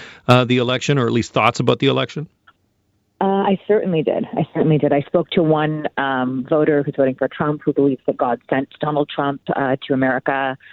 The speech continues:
Speaker 2: Um, I was walking around the National Mall on the weekend, and, uh, there was, uh, you know, a lot of prayer, uh, a lot of prayer, I guess,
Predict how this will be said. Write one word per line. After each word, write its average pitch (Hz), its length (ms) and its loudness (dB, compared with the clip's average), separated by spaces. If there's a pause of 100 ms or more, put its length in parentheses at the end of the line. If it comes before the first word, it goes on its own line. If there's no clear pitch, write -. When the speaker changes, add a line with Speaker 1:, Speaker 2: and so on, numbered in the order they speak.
(280)
Speaker 2:
Um, 123 460 -4
I 139 100 -2
was 127 340 -4
walking 139 360 -4
around 127 100 -2
the 131 60 -4
National 120 320 -4
Mall 165 280 -2
on 190 80 0
the 190 80 -6
weekend, 151 680 -2
and, 123 440 -2
uh, 120 340 0
there 131 100 0
was, 120 220 2 (120)
uh, 120 120 2 (240)
you 143 80 -4
know, 120 120 2
a 120 40 -8
lot 143 160 0
of - 80 -6
prayer, 175 640 2
uh, 127 240 0
a - 20 -6
lot 131 160 -2
of - 60 -8
prayer, 156 520 0
I - 60 -4
guess, 139 220 -2